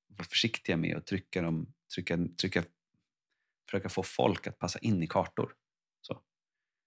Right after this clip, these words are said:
När vi interagerar på individnivå eller i ett team så behöver vi verkligen tänka på att vi inte är på kartan. Det finns ju vissa saker som kan vara hjälpsamt att, att,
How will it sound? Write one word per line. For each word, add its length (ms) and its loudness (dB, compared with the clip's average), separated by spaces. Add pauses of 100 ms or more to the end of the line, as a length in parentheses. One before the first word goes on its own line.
(220)
När 180 2
vi 280 2
interagerar 800 4
på 200 -2
individnivå 640 2
eller 160 -2
i 80 -2
ett 120 -8
team 360 2
så 140 -6
behöver 300 -4
vi 200 -6
verkligen 560 0
tänka 360 -2
på 200 -8
att 160 -8
vi 40 -6
inte 380 -2
är 40 0
på 140 -12
kartan. 300 -12 (840)
Det 60 0
finns 200 6
ju 60 6
vissa 200 2
saker 280 -2
som 140 -2
kan 140 -4
vara 100 -4
hjälpsamt 800 2
att, 220 -10
att, 80 -14